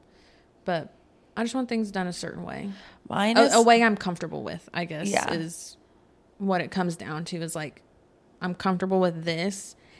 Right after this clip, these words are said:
Speaker 1: If you put in a new idea, it's gonna change the whole plan I've made in my mind.
Speaker 2: Yeah.
Speaker 1: And it's gonna fuck everything up.
Speaker 2: Yeah.
Speaker 1: So I think that's, like,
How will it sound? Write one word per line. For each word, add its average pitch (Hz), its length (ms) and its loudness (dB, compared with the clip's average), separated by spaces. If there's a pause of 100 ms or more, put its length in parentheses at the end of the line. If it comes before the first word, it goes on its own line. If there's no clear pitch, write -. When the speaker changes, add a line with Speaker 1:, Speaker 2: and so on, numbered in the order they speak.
(180)
Speaker 1:
If 170 180 -4
you 185 140 0
put 196 180 0
in 190 120 2
a 190 60 2
new 190 200 0
idea, 202 500 -2 (340)
it's 175 160 -8
gonna 175 200 -4
change 175 520 -4
the 180 120 -8
whole 180 340 2
plan 180 360 -2
I've 180 140 2
made 180 200 -2
in 175 60 -2
my 175 120 0
mind. 185 460 -2
Speaker 2:
Yeah. - 300 -2 (240)
Speaker 1:
And 180 140 -4
it's 165 180 -8
gonna 165 360 -6 (440)
fuck 175 200 -6
everything 165 400 -8
up. - 220 -12
Speaker 2:
Yeah. - 120 -4 (160)
Speaker 1:
So - 60 -2
I 180 100 0
think 214 260 0
that's, 170 320 -2
like, 165 280 -4